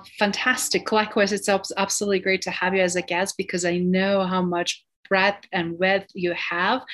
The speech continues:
And I really wanna make sure that others also can really, um,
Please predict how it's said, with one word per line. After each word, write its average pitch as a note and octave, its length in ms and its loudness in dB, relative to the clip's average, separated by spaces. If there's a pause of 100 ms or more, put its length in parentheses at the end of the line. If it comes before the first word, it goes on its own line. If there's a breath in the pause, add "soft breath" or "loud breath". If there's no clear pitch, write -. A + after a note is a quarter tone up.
(300 loud breath)
And F3+ 180 0
I - 120 -2
really F#3+ 260 0
wanna F#3+ 220 0
make F3+ 200 -2
sure F#3 220 2
that F3 300 0
others F3+ 340 2
also F3+ 380 -2
can E3+ 340 -6
really, F#3 680 0 (440 loud breath)
um, E3+ 560 -2